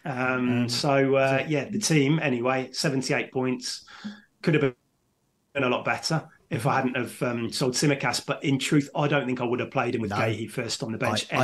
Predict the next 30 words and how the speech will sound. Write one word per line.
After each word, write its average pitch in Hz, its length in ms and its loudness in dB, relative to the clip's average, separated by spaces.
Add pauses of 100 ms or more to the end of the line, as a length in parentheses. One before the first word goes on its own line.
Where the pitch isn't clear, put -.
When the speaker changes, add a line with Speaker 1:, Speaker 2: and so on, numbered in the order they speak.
Speaker 2:
own 123 60 2
Speaker 1:
anyway. 120 200 2
Speaker 2:
him 131 160 -2 (220)
and 120 120 2
I 113 80 0
didn't 104 220 -6
play 117 200 0
him. 113 80 -2
Speaker 1:
Um, 113 100 -14 (100)
Speaker 2:
<laughs> - 180 -16
So 131 240 -2
Speaker 1:
yeah, 117 380 2
so 139 280 2
I 135 80 4
think 123 300 -2
I 135 60 0
would 123 220 2
have 131 180 -2
been 120 340 0 (540)
looking 139 260 2
at 123 120 2
him 123 100 0
first 120 380 0
on 113 100 -2
my 113 80 -2
bench 120 320 -4
anyway. 110 480 -4
So, 117 380 0
Speaker 2:
Mm-hmm. 113 60 0
Speaker 1:
um, 123 480 4